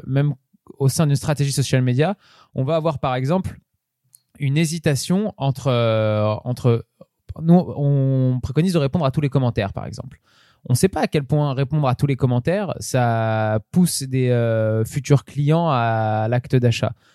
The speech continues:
C'est immesurable. On peut pas savoir, euh, le fait de, de, d'avoir autant de conversationnel avec les gens, euh, combien vont être convaincus et combien vont défendre la marque ensuite auprès de leurs proches, auprès des gens autour d'eux, qui ensuite iront acheter.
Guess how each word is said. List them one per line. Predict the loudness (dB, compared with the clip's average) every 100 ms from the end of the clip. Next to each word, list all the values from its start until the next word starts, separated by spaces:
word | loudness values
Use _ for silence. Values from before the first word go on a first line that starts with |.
| _ -16
C'est | -12 -8
immesurable. | -2 0 0 0 0 -2 -4
On | -2
peut | 0
pas | 0
savoir, | -2 -2 0 0
euh, | 0 2 0 0 -2
le | -2 -2
fait | -2 -2
de, | -2
de, | -2
d'avoir | -2 0 -2
autant | 0 -2
de |
conversationnel | 0 -2 -2 -2 0 2 2
avec | 0 0
les | 0
gens, | 2 2 0 _ _ _ -6
euh, | -2 0 2 0 0
combien | 0 0 0
vont | 0
être | -4
convaincus | 0 0 0 -2 0
et | 0
combien | 0 0 2
vont | 2
défendre | 0 2 0 0 0
la | 2 0
marque | 0 -2 0
ensuite | -2 -2 -2
auprès | -2 0 -4
de | 0
leurs | -2 -2
proches, | 0 2 2 0
auprès | -2 -2
des | 0
gens | 0 0
autour | 2 0 0
d'eux, | 0 0 _ _ -6
qui | -2 2
ensuite | 0 -2 -8 -4
iront | -2 0
acheter. | 0 -2 -6